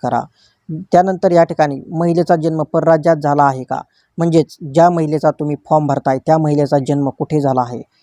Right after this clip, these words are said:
यावरती, परराज्यात झाला आहे का नाही.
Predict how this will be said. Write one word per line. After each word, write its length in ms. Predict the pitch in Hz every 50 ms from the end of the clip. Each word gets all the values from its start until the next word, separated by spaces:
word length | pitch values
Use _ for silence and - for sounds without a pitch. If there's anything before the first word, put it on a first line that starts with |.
| _ _ _ -
यावरती, 400 | 147 147 143 143 143 139 - 156
परराज्यात 480 | - 156 151 151 151 147 139 147 147
झाला 280 | 139 135 139 135 139 139
आहे 400 | 135 131 131 131 131 135 139 143 - _ _ _ _ _ _ -
का 80 | 147
नाही. 320 | 139 143 139 131 123 123